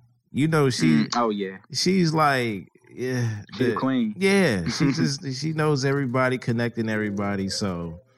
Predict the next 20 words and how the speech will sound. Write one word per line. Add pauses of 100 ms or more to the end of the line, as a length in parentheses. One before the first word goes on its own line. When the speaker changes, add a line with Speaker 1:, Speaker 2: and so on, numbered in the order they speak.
(420)
Speaker 1:
uh, (120)
definitely,
it's,
it's
an
honor
to
meet
you
finally. (800)
Speaker 2:
You
too,
Speaker 1:
Um,
Speaker 2:
man.
I
can't
wait
till
we,
uh,